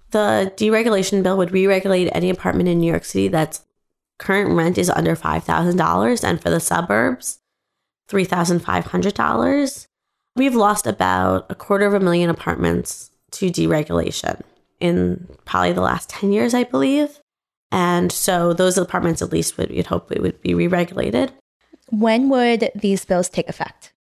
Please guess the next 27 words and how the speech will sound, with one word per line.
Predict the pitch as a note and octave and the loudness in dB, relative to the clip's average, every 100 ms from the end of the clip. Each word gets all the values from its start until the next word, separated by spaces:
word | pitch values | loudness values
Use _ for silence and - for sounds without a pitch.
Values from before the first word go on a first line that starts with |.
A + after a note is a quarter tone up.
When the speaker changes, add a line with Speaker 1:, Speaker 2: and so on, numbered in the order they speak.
| _ _ _ A3 | _ _ _ -4
Speaker 1:
Generally, | - G3+ A3+ A#3 A#3+ B3 | 0 2 2 2 2 2
they'd | A3 G3 - | 2 2 0
probably | F3 F3+ F#3+ | 0 0 0
start | E3 - E3+ F3+ | -2 -2 -2 -2
July | - E3 D#3+ F3 | -2 0 0 -2
first, | - - D#3 C4+ - - - - _ _ _ _ | -4 -4 -2 -2 -6 -14 -16 -20 _ _ _ _
though | F3+ E3+ E3+ | -2 0 0
the | F3 F#3 - | 0 0 -2
exact | E3+ - - F3 - | -4 -4 -4 -4 -4
date | - - G3+ - | -2 0 0 0
is | - D#2+ - - - _ - - | -2 -2 -4 -12 -20 _ -20 -6
very | G#3 F#3 F#3 F#3 | 0 4 4 2
much | D#3 - | 2 0
up | - | 0
in | F3+ | 2
the | F3+ | 2
air. | G#3+ | 2
It | G3 | 2
has | E3 | 0
to | - | -2
do | F3 E3+ | 0 2
with | E3+ | 2
when | E3+ E3 | 2 2
the | |
bills | D#3+ D#3+ D#3 | 2 0 0
are | D#3+ | -2
signed. | - - - G#3 A#3+ C4+ D4+ D4+ | -2 -4 0 0 2 2 0 -2